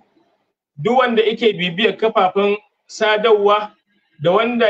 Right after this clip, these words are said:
yake bibiyar yan jaridar da suke zuwa suke kawo rahoto, ya je ya bi shafukansu ya gani. Sun fitar cewa waɗannan kwanaki, kwanaki ne da aka ba wa shi Abdul Jabbar domin ya kare kansa.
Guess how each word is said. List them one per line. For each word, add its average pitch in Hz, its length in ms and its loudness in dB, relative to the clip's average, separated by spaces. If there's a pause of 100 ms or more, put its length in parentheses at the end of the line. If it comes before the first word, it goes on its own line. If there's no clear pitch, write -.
yake 214 280 2
bibiyar 185 460 -4
yan 220 200 0
jaridar 208 440 2
da 170 60 -8
suke 208 380 0
zuwa 202 180 0
suke 185 360 -2
kawo 202 280 0
rahoto, 208 540 0 (760)
ya 175 160 -2
je 233 280 0
ya 220 60 4
bi 190 160 -6
shafukansu 208 800 -2
ya 156 140 -2
gani. 175 460 -4 (580)
Sun 233 680 0
fitar 247 380 0 (120)
cewa 220 340 2
waɗannan 214 540 -2
kwanaki, 180 640 -2
kwanaki 180 440 -2
ne 214 100 0
da 180 100 -4
aka 202 200 -2
ba 190 240 2
wa 175 60 0
shi - 160 -2
Abdul 165 220 -4
Jabbar 170 320 -2
domin 165 240 -4
ya 156 120 -2
kare 156 260 -2
kansa. 120 300 -10